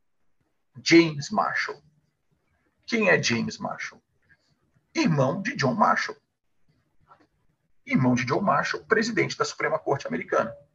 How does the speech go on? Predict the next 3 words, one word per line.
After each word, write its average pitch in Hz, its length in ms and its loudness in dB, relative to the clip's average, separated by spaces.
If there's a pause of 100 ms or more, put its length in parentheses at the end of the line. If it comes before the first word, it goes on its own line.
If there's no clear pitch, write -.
(960)
Então, 196 400 2 (220)
a - 180 0 (200)
testemunha, 135 1000 2